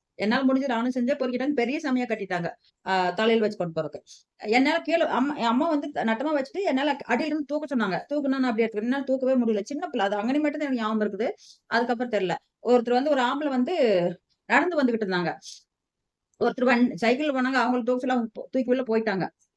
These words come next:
அதுக்கப்புறம் வந்து நடந்து வரவர, "கொஞ்சம் இந்த சாமியை தூக்கி விடுங்க. அந்த புள்ளனால தூக்க முடியல. வ-, கொஞ்சம் இதாச்சு." அவரு சொன்னாரு,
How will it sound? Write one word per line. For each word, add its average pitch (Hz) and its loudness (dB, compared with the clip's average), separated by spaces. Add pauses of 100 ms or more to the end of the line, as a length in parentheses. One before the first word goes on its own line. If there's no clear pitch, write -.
அதுக்கப்புறம் 247 -2
வந்து 269 -2 (400)
நடந்து 247 2
வரவர, 240 2 (320)
"கொஞ்சம் 196 -2
இந்த 220 -2
சாமியை 220 0
தூக்கி 226 0
விடுங்க. 220 0 (680)
அந்த 196 -4
புள்ளனால 247 2
தூக்க 226 -2
முடியல. 208 2 (160)
வ-, 180 2
கொஞ்சம் 175 0
இதாச்சு." 208 2 (120)
அவரு 226 -2
சொன்னாரு, 247 0